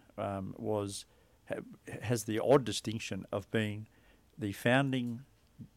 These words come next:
editor of the only two national newspapers in Australia. So he,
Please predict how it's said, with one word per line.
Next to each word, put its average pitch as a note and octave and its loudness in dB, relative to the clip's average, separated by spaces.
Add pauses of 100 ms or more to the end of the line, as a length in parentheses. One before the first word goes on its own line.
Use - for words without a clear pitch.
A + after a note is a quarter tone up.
(420)
editor A2+ 2 (120)
of G#2+ 0
the G#2+ 0
only B2 6
two A2+ -2
national G#2 -2
newspapers G#2 -4
in G#2 -4
Australia. C#3 0 (460)
So - 0
he, A#2 6